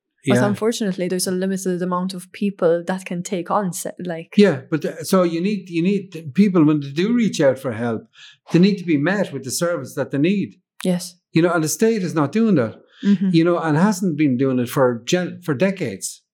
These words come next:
Speaker 1: Yeah.
Speaker 2: you know, uh, so they haven't. And I mean, like, so, so, like, all these campaigns, this, like, they sound great.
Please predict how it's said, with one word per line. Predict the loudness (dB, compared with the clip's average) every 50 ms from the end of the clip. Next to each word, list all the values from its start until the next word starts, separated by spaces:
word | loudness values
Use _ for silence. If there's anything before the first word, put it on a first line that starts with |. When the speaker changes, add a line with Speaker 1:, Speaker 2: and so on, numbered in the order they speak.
| -8
Speaker 1:
Yeah. | -4 0 2 4
Speaker 2:
you | 4
know, | 4 4 2 0 -4 -14 -20 -20 -20 -20 -20 -12 _ 0
uh, | 0 2 2 2 0 -2 -4
so | -4 -2 -2
they | 0 0
haven't. | -2 -2 -4 -4 -6 -8 -8 -8 -6
And | -4 -4 -2 0
I | 2
mean, | 2 2 2 0 -4 -6 -10 -20 -20 -20 -8 _ 0
like, | 0 0 0 -4 -14 -16 -12 -4
so, | 2 4 4 4 4 2 -2 -12 -16
so, | -6 -2 0 2
like, | 2 0 -2 -4 -10 -16 -10 -4
all | -2 0 0 2
these | 0 0 0
campaigns, | 0 -2 -2 0 0 0 0 0 0 -2
this, | -4 -8 -8 -10 -12 -16 -10 -2 2
like, | 2 2 2 0 -6 _ _ _ _ _ _ _ _ 0
they | 0 2
sound | 4 4 2 2 2 -2 -2 0
great. | 2 4 4 6 4 4 2 -2 -8